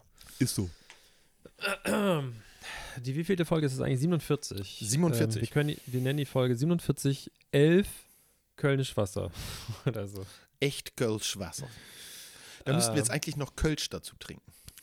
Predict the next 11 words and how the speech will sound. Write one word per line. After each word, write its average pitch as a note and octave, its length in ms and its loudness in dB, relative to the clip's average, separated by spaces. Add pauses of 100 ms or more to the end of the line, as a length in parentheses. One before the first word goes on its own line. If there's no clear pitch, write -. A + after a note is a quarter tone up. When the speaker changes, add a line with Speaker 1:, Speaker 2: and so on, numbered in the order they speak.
(100)
Speaker 2:
Oh, C#3 160 4
weißt C3 180 2
du, - 40 -2
ich A#2+ 180 -6
war B2+ 140 2
mal, B2+ 380 2 (100)
äh, A2 240 -2
in A2+ 140 -4
Köln A2+ 340 0
bei C3 380 0 (400)
der A2+ 340 -4